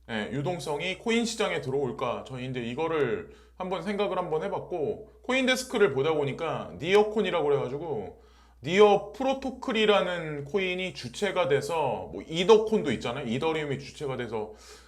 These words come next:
뭐 컨퍼런스를 진행하는 거. 근데 여기서 보면은 포르투갈 리스본에서 구월 십일일부터 십사일간, 예, 사일까지 이 행사가 개최된다. 근데 제가 얘기를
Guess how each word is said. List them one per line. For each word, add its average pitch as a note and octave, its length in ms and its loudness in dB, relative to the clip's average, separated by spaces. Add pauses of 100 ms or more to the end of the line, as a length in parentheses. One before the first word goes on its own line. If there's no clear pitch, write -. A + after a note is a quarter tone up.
(120)
뭐 G2 180 -10
컨퍼런스를 G#3 560 2
진행하는 C3 500 -2
거. C#3+ 140 -2
근데 C3 240 -2
여기서 C#3+ 480 2
보면은 C#3+ 680 -4 (440)
포르투갈 A#3+ 580 4
리스본에서 C#3+ 1120 0
구월 C#3 240 6
십일일부터 G3 800 0
십사일간, D#3 960 0 (320)
예, G2+ 200 -8
사일까지 D3 760 0 (320)
이 C3 100 -2
행사가 F#3+ 380 -2
개최된다. C3+ 460 -2
근데 B2 380 2 (360)
제가 F3+ 340 6
얘기를 E3 1040 8